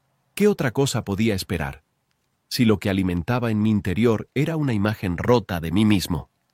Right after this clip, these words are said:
era lógico que mi vida reflejara eso una y otra vez. Las personas dicen querer un cambio,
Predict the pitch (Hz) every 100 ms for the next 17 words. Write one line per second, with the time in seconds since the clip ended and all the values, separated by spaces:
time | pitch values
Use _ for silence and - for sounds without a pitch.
0 | - 147 147 127 165 - 110 92 92 87
1 | 85 131 113 - 85 78 - 101 80 110
2 | - 90 - 143 156 143 117 95 104 -
3 | 69 71 - _ _ _ _ _ _ -
4 | 92 - 87 107 104 85 110 104 101 92
5 | 90 107 104 90 127 104 80